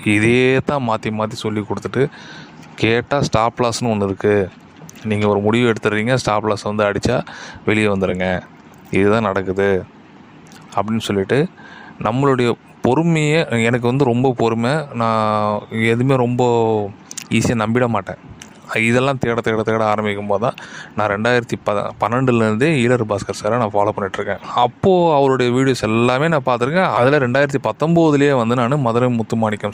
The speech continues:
சாருடைய வீடியோவை நான் கே-, கேட்டிருக்கேன். அஹ், அவரும் வந்து அதுல வந்து, "பங்கு சந்தை வந்து வேண்டாம், இந்த தொழிலே வேண்டாம், இது வந்து,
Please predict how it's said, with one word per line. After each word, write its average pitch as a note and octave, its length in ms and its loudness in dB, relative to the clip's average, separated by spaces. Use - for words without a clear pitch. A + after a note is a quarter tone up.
சாருடைய G2+ 420 0
வீடியோவை G#2+ 380 2
நான் G2 260 -2
கே-, A2 200 0
கேட்டிருக்கேன். G#2+ 420 -2
அஹ், B2+ 140 0
அவரும் D#3+ 400 2
வந்து D3+ 220 0
அதுல B2 400 4
வந்து, B2 300 0
"பங்கு B2+ 260 0
சந்தை A2+ 280 0
வந்து A2 240 2
வேண்டாம், A2 560 0
இந்த G2+ 120 -6
தொழிலே A2 380 2
வேண்டாம், G2+ 440 -2
இது G#2 160 -2
வந்து, C3 320 2